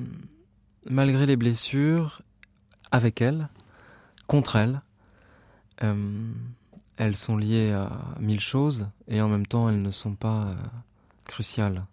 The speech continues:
Il faut savoir les écarter. Il faut savoir, euh, les,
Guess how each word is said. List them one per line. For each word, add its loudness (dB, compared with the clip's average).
Il -4
faut -2
savoir 0
les -2
écarter. -6
Il -8
faut -6
savoir, 0
euh, -2
les, -4